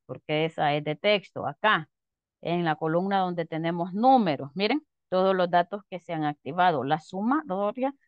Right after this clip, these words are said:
del total de ellos, que es un millón seiscientos cincuenta y tres mil. El valor máximo, que es noventa y seis mil. El valor mínimo,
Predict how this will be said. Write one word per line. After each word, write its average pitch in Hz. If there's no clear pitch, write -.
del 165
total 170
de 180
ellos, 220
que 170
es 202
un 180
millón 190
seiscientos 160
cincuenta 151
y 127
tres 131
mil. 190
El 165
valor 151
máximo, 233
que 160
es 156
noventa 139
y 143
seis 131
mil. 180
El 165
valor 147
mínimo, 269